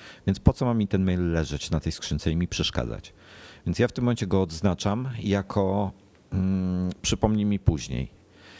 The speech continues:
I on znika z mojego inbo-, inboxu i teraz tak, ja definiuję sobie, czy on ma się pojawić, czy, y, aha, mogę zdefiniować, kiedy on ma się pojawić z-, ponownie w inboxie.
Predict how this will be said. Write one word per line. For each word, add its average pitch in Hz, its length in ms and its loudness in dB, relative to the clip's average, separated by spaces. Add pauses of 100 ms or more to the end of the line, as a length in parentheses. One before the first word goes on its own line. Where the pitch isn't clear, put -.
(160)
I 110 60 4
on 139 120 2
znika 117 380 2
z 90 80 -6
mojego 95 240 2
inbo-, 82 380 0
inboxu 92 440 0
i 120 60 -2
teraz 135 200 -2
tak, - 200 -2
ja 95 60 4
definiuję 117 460 -2
sobie, 76 260 -4
czy - 120 -2
on 110 80 0
ma 127 80 -2
się 110 140 -2
pojawić, 90 520 -2
czy, - 200 -8
y, 85 420 -4 (200)
aha, 98 180 2
mogę 113 220 2
zdefiniować, 113 680 0
kiedy 120 260 2
on 107 100 0
ma 98 80 2
się 95 140 -2
pojawić 87 440 0
z-, - 100 -8
ponownie 85 460 2
w 76 40 -4
inboxie. 73 440 -2